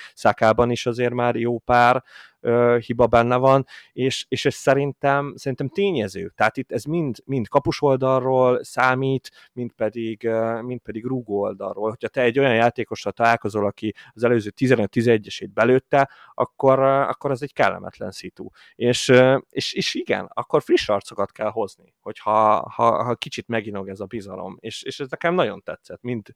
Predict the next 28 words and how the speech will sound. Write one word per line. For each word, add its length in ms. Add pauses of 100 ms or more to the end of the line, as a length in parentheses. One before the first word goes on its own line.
(240)
mind 300
itt 240
Ödegaardnál, 640
mind 200
pedig, 500
mind 220
pedig 260
Douglas 440
Luiznál, 500 (160)
és 160
az 100
meg 140
különösen 520
tetszik, 380
hogy 100
ezeket 380
a 40
játékos, 840
vagy 240
hát 160 (240)
itt 180
a 40
Sakánál 520
egyértelmű, 680
hogy 200
a, 220
a 60
játékos 760